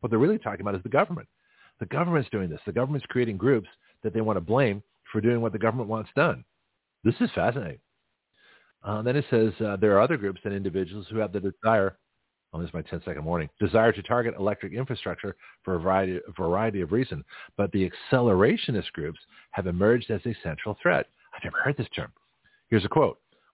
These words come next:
"We have seen a significant uptick in D V E chatter surrounding sabotage and physical attacks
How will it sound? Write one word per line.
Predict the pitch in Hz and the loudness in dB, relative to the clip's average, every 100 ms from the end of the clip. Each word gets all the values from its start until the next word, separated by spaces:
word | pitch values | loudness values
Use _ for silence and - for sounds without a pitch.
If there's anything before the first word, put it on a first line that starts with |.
| _ - | _ -6
"We | 107 | -2
have | 113 - - | -4 -6 -8
seen | 160 - | -6 -6
a | - | -10
significant | - 87 110 143 147 123 104 _ 123 | -10 -6 -4 -4 -4 -6 -8 _ -4
uptick | - - 87 _ _ _ - | -4 -4 -4 _ _ _ -6
in | 98 90 | -4 -2
D | 95 127 | 0 0
V | 113 110 | 2 0
E | 113 101 - | 0 -2 -2
chatter | 123 113 85 - - _ - | 0 2 0 -4 -10 _ 2
surrounding | 110 95 87 - | 2 2 -4 -2
sabotage | 135 123 - 92 98 | -2 -2 -6 -10 -8
and | 90 | -10
physical | - 139 147 110 | -4 -2 -2 -4
attacks | 95 92 87 | -6 -6 -8